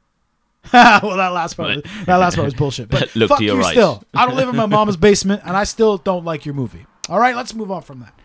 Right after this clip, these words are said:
Speaker 1: So, anyway, I'm not gonna make up a name. We're just gonna, we're just gonna attribute this to Gandalf 'cause it's easier for our brain and the listeners' brains, okay? We know it wasn't. We'll just say it was Gandalf. That's easier. Because we're gonna mix up all these code names.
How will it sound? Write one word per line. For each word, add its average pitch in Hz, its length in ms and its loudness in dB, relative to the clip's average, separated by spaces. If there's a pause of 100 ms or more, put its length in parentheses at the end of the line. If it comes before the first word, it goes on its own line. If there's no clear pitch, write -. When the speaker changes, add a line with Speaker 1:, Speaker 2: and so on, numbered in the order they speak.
(640)
Speaker 1:
So, 202 400 -2 (100)
anyway, 180 460 -2 (960)
I'm 196 120 -2
not 220 200 6
gonna 214 120 -2
make 202 180 -2
up 180 120 -4
a 175 40 -4
name. 151 260 -8
We're 156 100 -6
just 180 240 -6
gonna, 214 260 -2 (260)
we're 160 100 -10
just 196 240 -4
gonna 202 200 0
attribute 175 340 -4
this 151 140 -8
to 147 100 -12
Gandalf 135 420 -6
'cause 131 140 -8
it's 127 140 -10
easier 147 300 -2
for 143 180 -14
our 180 260 -2
brain 147 420 -6
and 131 140 -4
the 127 60 0
listeners' 131 380 -10
brains, 104 400 -16
okay? 147 220 -4
We 220 200 0
know 220 160 -6
it 165 60 -8
wasn't. 147 340 -8 (260)
We'll 117 80 -6
just 143 200 -2
say 139 100 -2
it 123 60 -6
was 117 120 -10
Gandalf. 90 380 -16
That's 110 240 -12
easier. 92 320 -12 (520)
Because 147 320 2
we're 131 60 -2
gonna 143 140 0
mix 151 240 0
up 190 120 2
all 185 120 4
these 208 140 0
code 185 240 -2
names. 170 320 -4